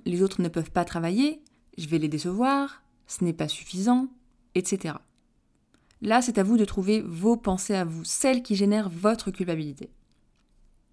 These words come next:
Et à ce moment-là, je vous invite à vous demander en quoi le fait de poser cette limite de temps et de déconnecter complètement du boulot, eh bien, en quoi est-ce que c'est la meilleure chose pour vous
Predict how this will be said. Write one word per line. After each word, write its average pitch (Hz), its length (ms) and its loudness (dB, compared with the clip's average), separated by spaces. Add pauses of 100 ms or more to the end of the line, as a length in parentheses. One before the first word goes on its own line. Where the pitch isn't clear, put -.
(280)
Et 233 100 6
à 247 60 10
ce 247 120 2
moment-là, 285 500 6
je 226 60 0
vous 175 160 0
invite 254 200 2
à 285 40 6
vous 185 120 2
demander 170 400 -2 (760)
en 220 160 2
quoi 220 420 -2 (240)
le 190 220 6
fait 277 480 -2
de 160 100 -4
poser 214 380 4
cette 175 260 -4
limite 170 260 -2
de 147 140 0
temps 208 380 0 (480)
et 247 380 4
de 175 160 0
déconnecter 208 720 2
complètement 202 760 4
du 160 100 -2
boulot, 160 400 -2 (400)
eh - 40 -8
bien, 175 180 -4 (100)
en 240 200 8
quoi 277 500 2
est-ce 196 200 0
que 277 120 -2
c'est 294 160 0
la 170 100 0
meilleure 233 520 8
chose 269 280 -4
pour 214 300 -4
vous 233 260 4